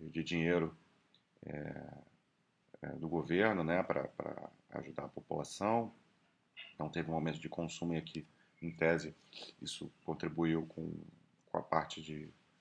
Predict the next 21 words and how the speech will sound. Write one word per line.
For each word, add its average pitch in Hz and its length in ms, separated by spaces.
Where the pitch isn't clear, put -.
de, - 160
de - 220
consumo 82 380
de 80 80
cervejas 82 560
também. 92 280
Então 190 120
aqui 156 140
ele 143 80
f-, - 320
fala, 117 280
né, 110 140
de 98 80
uma 90 100
menor 87 240
inflação 82 360
dos 87 140
custos, 123 300
como 85 160
eu 80 60
comentei, 120 800